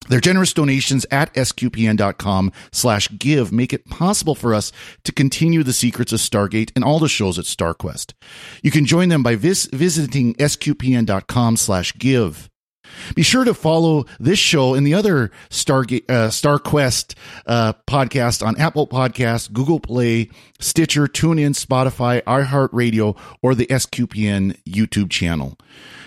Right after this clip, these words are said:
To find previous episodes of Secrets of Stargate and to send feedback, please visit S Q P N dot com slash Stargate. You can email us at stargate at S Q P N dot com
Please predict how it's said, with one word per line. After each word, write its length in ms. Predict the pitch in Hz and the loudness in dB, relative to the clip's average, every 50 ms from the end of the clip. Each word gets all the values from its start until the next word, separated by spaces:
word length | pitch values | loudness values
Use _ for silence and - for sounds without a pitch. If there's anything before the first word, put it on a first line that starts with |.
| - | -4
To 80 | - 135 | -2 0
find 260 | - 127 143 139 135 - | 2 4 4 2 2 2
previous 320 | 135 151 160 170 156 - | 2 2 2 2 2 2
episodes 440 | 165 156 - 165 - 160 151 147 - | 2 0 0 0 0 2 0 0 0
of 200 | - 160 165 156 | 0 0 0 0
Secrets 380 | - - 151 - 139 143 - | 0 0 -2 -2 -2 -4 -4
of 60 | 135 127 | -4 -4
Stargate 580 | - - 139 131 123 110 117 127 127 120 - - - | -2 0 0 0 2 0 0 0 0 -2 -4 -2 -2
and 120 | 123 117 - | 0 0 0
to 80 | 117 | 0
send 220 | 107 - 120 120 - | 0 0 0 0 0
feedback, 520 | - 180 226 202 - 101 90 90 - - - - - - - | 0 -2 0 0 0 0 -2 -2 -4 -8 -16 -20 -20 -12 -4
please 240 | - 113 110 87 85 | 0 0 0 2 2
visit 280 | 95 98 92 95 - - | 2 2 2 0 0 0
S 160 | 104 107 - | -2 -2 -2
Q 160 | - - 104 | 0 -2 -2
P 220 | 95 - 101 101 98 | -2 0 0 0 2
N 100 | 98 98 | 2 0
dot 180 | 95 98 101 | 0 -2 -2
com 280 | - - 101 90 92 98 | -2 -2 0 0 0 0
slash 420 | - - 95 87 90 90 - - | 0 -2 -2 -2 -2 -2 -4 -2
Stargate. 540 | - 120 120 147 135 - 87 65 - - - - - _ - - - - - - - - | 0 0 0 0 0 -2 -6 -6 -8 -12 -20 -20 -20 _ -20 -20 -20 -20 -20 -16 -12 -4
You 60 | - | -2
can 120 | - 139 175 | 0 2 4
email 460 | 180 202 233 196 160 139 123 113 110 | 4 4 4 4 4 4 2 2 2
us 240 | 104 98 98 - - - | 2 0 -2 -4 -4 -2
at 280 | 139 170 190 - - | -2 -2 -2 -4 -6
stargate 720 | - - - - - 131 123 120 107 104 107 101 101 - - _ _ _ _ _ _ _ _ _ _ _ _ _ _ _ _ _ _ _ | -6 -6 -4 -2 0 0 0 0 0 -2 -2 -2 -4 -6 -10 _ _ _ _ _ _ _ _ _ _ _ _ _ _ _ _ _ _ _
at 260 | - 135 135 143 - - | -2 0 0 -2 -2 -2
S 140 | 135 131 - | -2 -2 0
Q 160 | - - 127 | 0 -2 -4
P 160 | - - 120 120 | -2 0 0 2
N 100 | 117 110 | 2 2
dot 220 | 107 98 95 - | 2 0 0 -2
com 460 | - - 123 120 107 92 87 87 87 | -2 0 0 2 2 2 2 0 -2